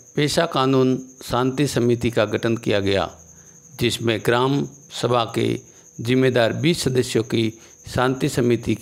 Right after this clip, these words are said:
कार्यकारिणी की जिम्मेदारी दी गई, जिसमें पूर्व प्रधान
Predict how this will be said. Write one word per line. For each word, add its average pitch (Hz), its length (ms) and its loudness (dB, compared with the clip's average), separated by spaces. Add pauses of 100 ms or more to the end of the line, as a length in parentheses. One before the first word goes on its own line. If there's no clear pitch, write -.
(520)
कार्यकारिणी 117 640 2
की 113 180 -2
जिम्मेदारी 104 600 2 (260)
दी 123 200 2
गई, 92 240 2 (720)
जिसमें 120 400 0
पूर्व 143 240 4
प्रधान 113 460 2